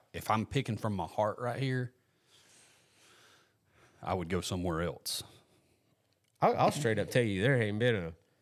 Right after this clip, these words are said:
Speaker 2: I have not had a heart pick yet. You know what I'm saying? <laughs>
Speaker 1: Trying to win a draft.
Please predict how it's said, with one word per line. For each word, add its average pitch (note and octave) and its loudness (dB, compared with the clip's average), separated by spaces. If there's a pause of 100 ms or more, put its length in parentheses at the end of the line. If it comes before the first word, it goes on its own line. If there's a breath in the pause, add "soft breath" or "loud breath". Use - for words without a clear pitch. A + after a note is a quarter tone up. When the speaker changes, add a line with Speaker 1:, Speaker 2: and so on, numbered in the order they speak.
(320)
Speaker 2:
I B2+ 6
have C#3 6
not A#2 2
had A#2 4
a F2 -4
heart A#2 0
pick A2 0
yet. F2 -4 (800)
You A#2 4
know A#2+ 8
what A#2 6
I'm A2 0
saying? D3+ 6 (100)
<laughs> - -12
Speaker 1:
Trying B2 6
to C3+ -2
win D3+ 4
a F3+ 2
draft. D#3+ 4